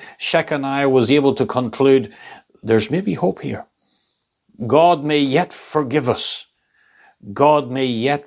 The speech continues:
restore us as a nation and have mercy upon us." A-, and he strikes when the iron's hot, when he sees this in verse three. He says, "Now therefore," in light of what we can see, "there's a revival underway."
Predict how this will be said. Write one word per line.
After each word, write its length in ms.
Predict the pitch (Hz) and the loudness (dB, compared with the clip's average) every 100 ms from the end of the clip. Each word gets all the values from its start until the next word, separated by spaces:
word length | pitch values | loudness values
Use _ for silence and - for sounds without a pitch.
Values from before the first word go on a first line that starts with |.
| - | -8
restore 800 | 110 110 - - - 147 127 101 | -2 -2 -4 -8 -4 0 0 -2
us 340 | - - - _ | -6 -12 -14 _
as 200 | 110 110 | -2 -2
a 120 | 104 104 | -2 0
nation 460 | 113 110 - 95 _ _ _ - - | 0 0 -4 -12 _ _ _ -20 -4
and 140 | 123 110 | -2 0
have 240 | 107 98 | 0 -2
mercy 400 | 107 127 - 120 | -2 -2 0 -2
upon 340 | 107 - 107 | -2 0 -2
us." 220 | 95 - - - - - | -2 -8 -16 -20 -14 -6
A-, 40 | |
and 320 | 139 139 135 | -2 -2 -2
he 220 | 135 135 | -2 -2
strikes 520 | 131 - 180 220 220 - | -4 -4 0 0 -2 -10
when 160 | 175 | -6
the 120 | 151 | -2
iron's 300 | 151 160 143 | 0 0 -2
hot, 360 | - - 147 - | -6 -2 -2 -2
when 120 | 113 | -2
he 60 | 110 | -2
sees 360 | 110 160 131 | -2 -4 -4
this 220 | 120 107 110 | -4 -4 -4
in 100 | 104 | 0
verse 240 | 104 - | 0 0
three. 140 | 117 | 0
He 60 | 127 | 0
says, 200 | 120 107 - - - | 0 -4 -10 -20 -6
"Now 380 | 110 123 196 233 | -2 2 4 4
therefore," 460 | 190 151 - - _ _ _ _ _ | 2 -2 -8 -18 _ _ _ _ _
in 280 | 101 110 117 | -14 -6 0
light 200 | 165 208 | 0 0
of 120 | 160 | -4
what 140 | 175 160 | -4 -4
we 80 | |
can 200 | 151 143 | -4 -4
see, 400 | - - 139 104 _ _ _ _ _ _ _ _ _ _ _ _ - | -4 -6 -8 -12 _ _ _ _ _ _ _ _ _ _ _ _ -2
"there's 160 | 120 | 0
a 80 | 127 | 2
revival 580 | 123 123 165 170 127 113 | 0 0 0 0 2 2
underway." 600 | 113 101 92 90 - | 2 0 -2 -4 -8